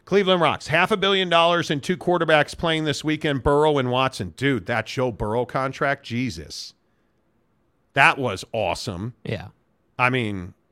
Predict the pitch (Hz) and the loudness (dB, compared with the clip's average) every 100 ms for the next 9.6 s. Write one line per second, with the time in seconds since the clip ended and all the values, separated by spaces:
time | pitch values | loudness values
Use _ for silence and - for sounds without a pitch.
0 | _ - 98 107 117 101 76 78 - 135 | _ -14 -6 -4 -4 -8 -12 -12 -2 4
1 | 139 139 139 139 139 139 131 - _ _ | 6 6 6 6 4 4 0 -2 _ _
2 | _ 170 170 185 139 - 208 - 202 - | _ 0 0 -4 -4 0 0 0 -4 0
3 | 196 160 - 196 190 202 190 170 190 175 | 0 0 0 -2 0 0 0 2 4 4
4 | 156 190 190 175 - 190 185 185 156 - | 2 2 2 0 -2 -2 0 -4 -4 0
5 | 170 151 - - 131 151 170 180 147 165 | 2 2 -2 -2 4 4 4 2 4 2
6 | 165 175 - 165 165 160 156 156 - 175 | 2 -2 -2 -4 0 -2 -2 -4 -4 -4
7 | 160 160 160 151 151 160 156 143 156 151 | 0 2 4 2 0 0 -2 -4 -2 0
8 | 147 139 139 127 - 151 143 139 131 120 | 0 -2 -4 -6 -4 -4 -2 -2 -2 -2
9 | 135 107 85 101 127 143 | -2 -4 -6 -4 -2 -4